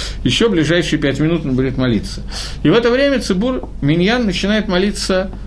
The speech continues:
Тахнун, и он тоже хочет помолиться Тахнун. Какой в этом случае дин? Он не может сесть, если сзади него стоит человек, который молится Шмона Эсра. Ему нельзя отходить на три шага, ему нельзя садиться.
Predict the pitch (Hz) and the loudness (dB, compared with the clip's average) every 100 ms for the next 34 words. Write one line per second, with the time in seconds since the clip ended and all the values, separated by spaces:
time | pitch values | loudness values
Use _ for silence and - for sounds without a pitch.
0 | - - 190 - - 113 202 220 254 220 | -6 2 2 2 0 2 2 2 2 2
1 | 202 208 202 208 175 151 160 175 151 147 | 0 0 0 -2 0 2 2 2 -2 -2
2 | 101 - - - - - - - - - | -2 -2 -8 -10 -10 -10 -8 -8 -8 -8
3 | - - - 196 202 247 226 185 156 180 | -8 -8 -2 0 4 4 4 0 0 2
4 | 180 180 147 110 104 - - - - - | 2 2 2 2 0 0 -10 -10 -10 -2
5 | 147 202 240 262 208 - - 160 175 185 | 2 4 4 4 2 0 2 2 2 0
6 | 143 135 143 127 202 214 214 180 175 - | -2 0 0 2 2 2 0 0 -2 -2
7 | 139 135 139 143 165 156 131 127 131 127 | -2 -2 0 2 2 0 -2 0 0 -2
8 | - - 117 101 - - - - - - | -4 -2 0 0 -2 -6 -10 -10 -8 -2
9 | 143 190 139 135 131 - 127 110 104 113 | 2 2 4 2 2 2 0 2 -2 -2
10 | 113 147 180 247 233 220 214 185 185 170 | -2 0 2 2 2 2 2 0 0 -2
11 | 123 - - | -2 -4 -6